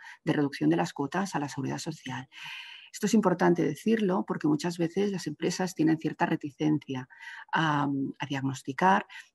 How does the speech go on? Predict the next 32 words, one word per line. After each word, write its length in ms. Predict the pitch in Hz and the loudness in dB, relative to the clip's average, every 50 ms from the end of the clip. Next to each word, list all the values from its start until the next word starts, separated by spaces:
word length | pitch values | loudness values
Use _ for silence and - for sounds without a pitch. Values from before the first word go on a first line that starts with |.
| - - - | -16 -10 -6
entre 160 | - 170 156 143 | -4 -2 0 0
otras 240 | 139 - 147 143 | 0 0 -2 -4
cosas 300 | - - 147 160 156 - | -2 -2 -2 -2 -2 -4
porque 320 | - 156 156 - 156 147 143 | -4 -8 -6 -2 0 0 2
muchas 300 | 143 143 - - 147 139 | 2 0 0 -2 -2 -2
de 80 | 151 | -2
las 180 | 139 135 127 - | -2 -4 -4 -4
veces 240 | 151 147 160 147 - | -4 -2 -2 -2 -2
también 240 | - 147 147 147 143 | 0 2 2 2 2
se 80 | - | -2
puede 240 | - - 147 151 151 | -6 -4 -2 -2 -2
pedir 240 | - 160 151 - 151 | -4 -6 -4 -2 0
un 320 | 151 147 147 147 - - - | 2 2 4 2 2 0 -2
recargo 380 | - 147 - 151 156 147 151 | -4 -4 -2 -2 -2 0 0
de 80 | 147 147 | 0 -2
prestaciones, 800 | - 147 - - - - - - 196 202 190 180 185 196 - - - - - - - - - _ | -4 -6 -10 -10 -12 -8 -4 -2 0 0 2 0 -2 -2 -6 -14 -14 -14 -12 -14 -14 -18 -2 _
pero, 400 | - 196 202 240 262 262 262 - | 8 8 8 10 8 6 4 4
eh, 360 | - 165 156 156 147 143 - - - - 147 143 135 | 6 6 6 6 6 4 0 -2 -6 -2 -2 0 2
tienen 240 | - 151 160 165 170 | 4 6 6 6 6
también, 540 | 160 156 156 156 151 156 165 190 226 262 240 - - - - - - | 6 4 4 6 6 6 6 6 6 4 2 -2 -14 -20 -20 -10 -4
eh, 320 | - 175 156 151 147 143 139 | 0 2 2 2 2 0 -2
otra 300 | - - - - 135 127 | -4 -6 -6 -6 -6 -2
forma 500 | - 190 190 208 202 185 185 220 277 - - - - _ - | 4 4 6 6 6 6 4 4 2 0 -4 -16 -18 _ 0
de 140 | 165 156 147 | 2 2 2
poder 380 | - 151 143 139 143 143 143 | 2 2 0 2 0 0 0
tener 420 | - 165 151 147 147 165 165 - - | 0 2 2 4 4 2 0 -2 -2
algún 220 | - 143 127 147 156 | -4 0 2 4 4
beneficio. 720 | 175 170 170 170 - - 139 135 - - 139 139 139 - _ - | 6 4 4 2 2 -2 -4 -4 -4 -8 -8 -8 -8 -10 _ -4
Y, 440 | - 180 165 160 160 156 151 156 - _ _ - | 2 4 6 6 6 6 4 0 -8 _ _ -10
y 120 | 156 160 | -6 -4
es 120 | 151 - 180 | -2 2 2
importante, 720 | 180 165 170 160 165 - 185 202 208 202 196 208 226 269 | 2 4 4 2 2 4 4 4 4 4 2 0 -2 -2